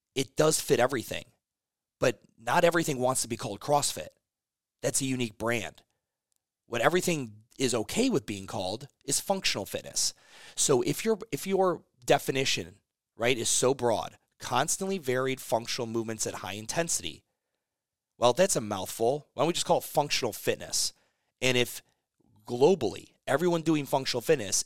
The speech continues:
is something that looks like CrossFit, what happens to the definition of CrossFit then?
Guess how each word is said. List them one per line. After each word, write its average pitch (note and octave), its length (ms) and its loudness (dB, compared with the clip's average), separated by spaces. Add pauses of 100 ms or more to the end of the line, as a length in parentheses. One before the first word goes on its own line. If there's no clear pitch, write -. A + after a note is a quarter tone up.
is A#2+ 140 2
something C#3+ 440 0
that C3 140 0
looks B2 280 -2
like A2 480 -6
CrossFit, C3 640 -2 (540)
what E3+ 220 0
happens E3+ 520 -2
to - 140 -4
the A#2 100 -6
definition A#2+ 500 -2
of G#2 60 -12
CrossFit C#3 440 -4
then? - 160 -8